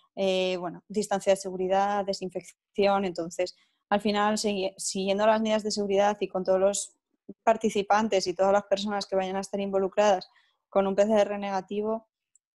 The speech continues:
debería ser suficiente como para confiar en que esas pruebas son limpias. Y en los cuatro campeonatos en los que yo he participado, no ha habido ningún brote. Yo creo que realmente el deporte es algo que hay que intentar luchar por ello. Porque, bueno, como te he dicho antes,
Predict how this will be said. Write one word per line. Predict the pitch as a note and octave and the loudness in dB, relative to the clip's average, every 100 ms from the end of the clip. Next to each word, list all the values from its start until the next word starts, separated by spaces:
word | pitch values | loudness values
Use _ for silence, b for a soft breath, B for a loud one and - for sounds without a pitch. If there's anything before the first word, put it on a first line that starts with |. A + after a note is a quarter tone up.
| _ - - | _ -20 -6
debería | G#3+ G3+ G3 G3+ | 2 4 6 4
ser | A#3 | 0
suficiente | A#3 A3+ G#3+ A3+ A3 B3+ | -2 -4 -4 -4 -2 -2
como | A#3+ G3+ | -2 -2
para | G3 F#3 F3+ | 0 0 0
confiar | F#3+ F3 F3+ | -4 -2 -2
en | F3+ | 0
que | F#3+ F#3+ | 0 0
esas | G3 G3+ | 0 -4
pruebas | G3+ F#3+ G3+ G3+ | 0 4 4 2
son | G3+ | -2
limpias. | F#3 G#3 F3+ E3+ - | -4 0 -2 -2 -4
Y | F#3+ F3 F#3 | -4 -2 0
en | F3+ F3 | 0 0
los | E3+ - | -2 -2
cuatro | - F#3+ G3+ | 0 0 2
campeonatos | A3 A3 G#3+ G#3+ G#3+ | 0 0 0 -4 -6
en | |
los | G#3 | -6
que | A3+ | -2
yo | G#3 | 0
he | |
participado, | G#3 G3+ G3+ G#3+ B3+ D#4 - b b b _ - | 0 -2 -8 0 4 4 0 b b b _ -8
no | G#3 G3+ G3+ G3 | -2 -2 0 2
ha | |
habido | F#3 G#3+ G#3+ | 4 4 2
ningún | F3+ D#3+ E3 | 0 -4 2
brote. | G3+ G3 D#3+ D#3 _ _ - G2+ - _ _ | 2 2 -2 -10 _ _ -18 -18 -18 _ _
Yo | F#3+ F#3+ G3 | -6 0 0
creo | - A3+ A#3+ A#3+ | 4 6 6 6
que | G3 | 2
realmente | F3 F3 F#3 F#3 G3+ G3 G3 G3 G3 | 2 -4 -6 -6 -2 0 0 0 -2
el | G3 | 0
deporte | F#3 F#3+ G#3 | -2 -2 -4
es | G3 | -4
algo | F3+ | -4
que | F3+ | -6
hay | F3 | -4
que | F#3 F#3 F#3 | -2 -2 -2
intentar | F#3 G3 G3+ | -2 -2 -2
luchar | F#3+ F3 E3+ | -6 -6 -8
por | E3 D#3+ | -6 -6
ello. | E3+ - _ | -6 -8 _
Porque, | - - - E3 | -18 -12 -6 -4
bueno, | F3+ G3 | -4 -4
como | - F3+ | -2 -2
te | F3 | 2
he | F#3+ | 2
dicho | G3 G#3 | 2 -4
antes, | G#3 F3+ | -2 -4